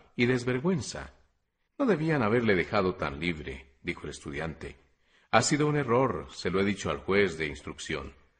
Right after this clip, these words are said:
Al menos había que retenerle en su habitación durante los interrogatorios".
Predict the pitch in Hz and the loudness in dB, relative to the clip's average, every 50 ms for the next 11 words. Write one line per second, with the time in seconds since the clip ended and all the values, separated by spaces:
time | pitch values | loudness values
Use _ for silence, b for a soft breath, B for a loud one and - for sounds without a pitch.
0 | _ _ _ _ - 120 131 175 220 233 202 - 185 170 190 190 185 190 180 165 | _ _ _ _ 0 2 4 4 4 4 4 2 2 4 4 4 4 2 0 0
1 | 156 151 - 131 120 127 135 131 127 120 110 101 - 107 92 95 87 - 87 82 | 0 0 0 0 0 0 0 0 0 0 0 0 0 0 0 0 -2 -2 -4 -2
2 | - 95 95 95 87 87 82 80 76 - 78 73 73 - - 85 76 73 80 78 | 0 0 0 0 0 0 -2 -2 -2 -4 -6 -6 -6 -4 -6 -6 -4 -4 -6 -6
3 | 76 76 65 64 - - 87 80 71 69 67 - - - - | -4 -6 -8 -6 -4 -4 -4 -2 -4 -6 -12 -14 -16 -18 -20